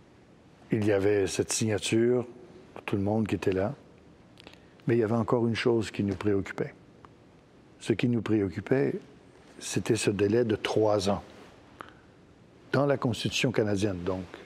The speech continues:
de quatre-vingt-deux, on avait incorporé maintenant une formule d'amendement constitutionnel. Et cette formule d'amendement était basée sur une période de trois ans. C'est-à-dire qu'un amendement constitutionnel débute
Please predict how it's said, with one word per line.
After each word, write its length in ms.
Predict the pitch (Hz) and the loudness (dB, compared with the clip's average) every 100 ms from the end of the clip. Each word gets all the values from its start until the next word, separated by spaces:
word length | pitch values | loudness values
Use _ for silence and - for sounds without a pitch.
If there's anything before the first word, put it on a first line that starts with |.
| - | -8
de 80 | 110 | -4
quatre-vingt-deux, 640 | 101 98 90 92 98 147 - - - - - - - | -2 0 0 0 0 -2 -6 -20 -20 -20 -20 -20 -6
on 180 | 127 95 | -2 0
avait 540 | 95 92 101 92 92 - - | 2 2 2 2 0 -4 -4
incorporé 600 | 104 - - - 98 101 | 0 0 0 0 2 2
maintenant 480 | 90 - 104 98 - - - | -2 -2 -2 -2 -6 -18 -8
une 100 | 98 | -6
formule 400 | - 107 101 101 | -2 0 0 0
d'amendement 460 | 98 95 95 98 98 | 0 0 -2 -2 -4
constitutionnel. 760 | - 90 - 101 - 101 113 175 - - - - - - - - - - - - - - | -6 -8 -6 -4 -2 -2 -2 -6 -10 -20 -20 -20 -20 -20 -20 -20 -20 -20 -20 -20 -8 0
Et 160 | 117 | 2
cette 260 | 104 - - | 2 -2 -2
formule 460 | - 107 120 139 | 0 2 2 2
d'amendement 680 | 120 107 104 104 123 147 156 220 - - - - - - | 2 0 0 0 0 0 -2 -6 -18 -20 -20 -20 -20 -6
était 420 | 98 - 113 117 - - | -2 2 2 2 -2 -2
basée 500 | 101 107 101 110 139 | 2 2 2 0 0
sur 260 | - 120 | 0 2
une 140 | 107 98 | 2 0
période 400 | 110 101 123 127 | 0 2 2 2
de 80 | 104 | -2
trois 380 | - 113 104 101 | 0 0 0 -4
ans. 60 | 85 | -4
C'est-à-dire 440 | - 101 113 123 | -2 0 2 0
qu'un 260 | 123 104 104 | 0 0 0
amendement 460 | 117 110 110 117 | 0 0 0 0
constitutionnel 760 | 113 107 - 104 - 113 131 127 | -2 -4 -4 -2 -2 0 0 2
débute 460 | 110 101 123 - | 2 2 -2 -6